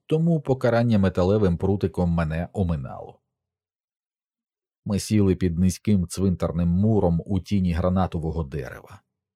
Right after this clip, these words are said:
За місяць-два схили пагорба вкриються жовтою ковдрою пожухлої трави, але цього року весняні зливи тривали довше, ніж зазвичай, торуючи шлях до раннього літа, тому трава ще й досі була зелена і вкрита плетивом польових квітів.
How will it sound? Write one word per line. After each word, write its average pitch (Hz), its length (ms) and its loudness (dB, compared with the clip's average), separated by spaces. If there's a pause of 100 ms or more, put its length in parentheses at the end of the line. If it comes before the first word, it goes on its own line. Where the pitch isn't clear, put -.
(120)
За 117 140 -2
місяць-два 117 800 0
схили 101 420 0
пагорба 92 480 0
вкриються 90 600 -2
жовтою 87 480 0
ковдрою 87 520 -2
пожухлої 87 640 -2
трави, 85 580 -4
але 139 220 -2
цього 196 300 2
року 156 380 2
весняні 113 640 2
зливи 98 380 2
тривали 90 440 0
довше, 101 420 -2
ніж 87 280 0
зазвичай, 82 800 -4
торуючи 95 640 0
шлях 87 360 -2
до 85 120 -2
раннього 80 440 -2
літа, 76 460 -10
тому 185 220 -6
трава 92 320 0
ще - 200 -4
й 80 40 -2
досі 80 340 -4
була 71 260 -6
зелена 87 460 0
і 80 100 -2
вкрита 90 380 -4
плетивом 85 600 -2
польових 95 500 2
квітів. - 520 -14